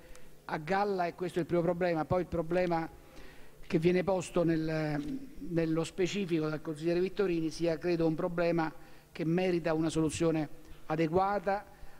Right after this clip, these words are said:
da parte di un consiglio comunale unito su quello che è, che è, che è possibile. Quindi ovviamente io invito anche il consiglio comunale a trovare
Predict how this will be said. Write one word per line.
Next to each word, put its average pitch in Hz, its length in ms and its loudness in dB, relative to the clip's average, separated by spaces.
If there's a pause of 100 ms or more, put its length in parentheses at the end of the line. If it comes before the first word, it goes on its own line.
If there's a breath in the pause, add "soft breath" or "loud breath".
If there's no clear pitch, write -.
da 160 140 -2
parte 170 260 -2
di 156 60 0
un 156 340 0
consiglio 165 380 -2
comunale 170 640 2 (280)
unito 185 720 0 (240 loud breath)
su - 360 -6 (100)
quello 196 400 2
che 180 120 0
è, 170 400 0
che 165 440 0
è, - 60 -14
che 165 180 0
è 160 40 0
possibile. 151 840 -2 (140)
Quindi 180 220 4
ovviamente 180 440 0
io 180 120 4
invito 175 580 -2 (500 loud breath)
anche 170 360 0
il 156 80 -4
consiglio 170 400 2
comunale 190 320 2
a 160 40 0
trovare 165 720 0